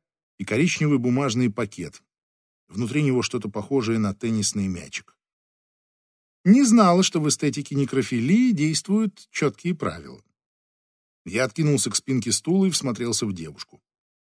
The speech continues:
У неё в пакете персик. Вот что у неё там. «Только что наткнулся на твоего старикана», сказал я. «Выглядит не слишком хорошо». «Даю ему год», ответила Мэг.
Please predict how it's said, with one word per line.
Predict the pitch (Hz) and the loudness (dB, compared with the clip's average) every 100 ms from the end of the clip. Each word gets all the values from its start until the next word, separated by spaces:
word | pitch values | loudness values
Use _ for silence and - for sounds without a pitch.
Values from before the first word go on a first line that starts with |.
| _ _ - | _ _ -6
У | |
неё | 95 156 185 | 0 2 2
в | |
пакете | - 117 160 151 151 | 0 -4 -2 -2 -4
персик. | - 185 - - - _ _ _ _ _ | 2 2 4 0 -4 _ _ _ _ _
Вот | - 151 | -4 -4
что | - - | -4 -12
у | |
неё | 82 69 | -14 -16
там. | 69 69 73 _ _ _ _ _ _ _ _ _ _ _ _ _ _ | -18 -20 -20 _ _ _ _ _ _ _ _ _ _ _ _ _ _
«Только | 135 139 - | -2 0 0
что | - 147 | 0 0
наткнулся | 135 - 147 131 139 | 0 0 -2 0 -2
на | 127 | -2
твоего | 123 123 123 | 2 2 2
старикана», | - 135 113 101 101 87 - _ | 0 -2 -2 -4 -4 -6 -10 _
сказал | - 92 95 90 | -14 -8 -6 -6
я. | 87 - _ _ _ _ - - - - | -6 -12 _ _ _ _ -20 -20 -14 6
«Выглядит | 170 247 254 226 240 - - _ _ _ _ _ | 8 10 8 8 6 2 -10 _ _ _ _ _
не | 175 180 | 2 4
слишком | 147 147 156 | 4 2 2
хорошо». | 123 135 110 95 78 _ _ _ _ _ _ _ _ _ | 2 2 2 -2 -8 _ _ _ _ _ _ _ _ _
«Даю | 110 151 185 | 2 6 6
ему | 220 160 147 165 - | 6 6 4 2 -2
год», | 113 101 90 - _ _ _ | -6 -4 -4 -8 _ _ _
ответила | - 113 104 92 95 | -10 -6 -4 -4 -4
Мэг. | 92 82 | -4 -8